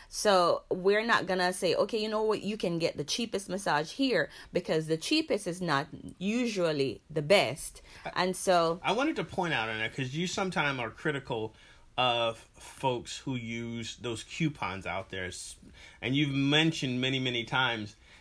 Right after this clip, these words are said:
Speaker 2: that the person who, who, and we're gonna leave them nameless, um, uses Groupon alike. What is your interpretation of Groupon, um, having experienced both that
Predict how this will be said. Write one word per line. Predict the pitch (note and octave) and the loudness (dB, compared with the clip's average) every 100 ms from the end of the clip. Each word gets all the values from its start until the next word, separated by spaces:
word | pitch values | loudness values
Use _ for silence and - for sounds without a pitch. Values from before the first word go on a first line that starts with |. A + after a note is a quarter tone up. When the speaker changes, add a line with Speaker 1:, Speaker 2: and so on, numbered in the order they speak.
| - | -8
Speaker 2:
that | A2+ B2 A#2 G#2+ - - | 0 4 4 0 -6 -14
the | B2+ | -12
person | - D3 C#3 A#2+ | -4 -2 -2 -4
who, | B2 A#2+ A2 - | -6 -6 -8 -10
who, | B2+ C3 B2 A#2+ A2 | -4 -4 -4 -6 -8
and | A#2 B2 | -6 -4
we're | B2 | -2
gonna | C3+ C3 | 0 0
leave | B2+ B2+ | 0 -2
them | A2+ A2+ | -2 -2
nameless, | A#2 C#3 A#2 F#2+ - - - | 0 0 0 -4 -8 -12 -2
um, | A2+ A2+ G#2+ G2+ G2+ - - - | 0 0 0 -4 -8 -12 -20 -8
uses | C3+ C#3 B2+ A#2+ | -2 0 0 -6
Groupon | A#2 C#3+ C#3+ A#2 G2+ | 0 2 2 0 0
alike. | F#2+ E2+ D#2 - - - | -2 -4 -6 -10 -18 -6
What | - A#3 | 2 4
is | E4 | 4
your | A#3+ F3+ | 4 2
interpretation | D3+ - C#3 - - A#2 A2+ G#2 | 2 0 -2 -2 -2 -2 -2 -6
of | F#2+ | -6
Groupon, | G2+ A2+ G2+ G2+ F2 F2 F2 - - | -6 -6 -4 -2 0 -2 -6 -10 -2
um, | A#2 A2 | 0 0
having | A2 D#3 D#3 C#3+ | 2 2 4 2
experienced | B2+ - - B2+ A#2+ A2 - A#2 G#2+ | -2 -8 -4 -4 -2 -6 -10 -10 2
both | C#3+ F3 C3+ | 4 4 2
that | C#3 C3 | 2 2